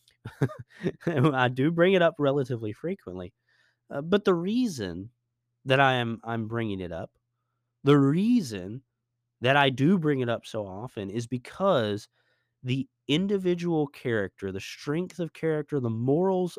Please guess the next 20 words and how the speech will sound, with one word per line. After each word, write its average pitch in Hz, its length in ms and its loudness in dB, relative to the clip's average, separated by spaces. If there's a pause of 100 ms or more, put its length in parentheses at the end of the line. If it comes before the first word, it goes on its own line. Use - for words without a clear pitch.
of 120 180 -2
individual 143 840 -2 (100)
people 98 540 -4 (720)
is 127 200 0
the 120 100 -2
key 151 380 -6
to - 200 -8
everything. 98 560 -8 (260)
Everything 247 460 4
that's 208 180 -4
been 175 200 -2
special 175 560 -4
about 143 220 0
America 117 440 -2
in 104 120 -4
history, 110 340 -4
and 127 100 2
there's 202 160 4
a 220 60 2
lot, 202 320 6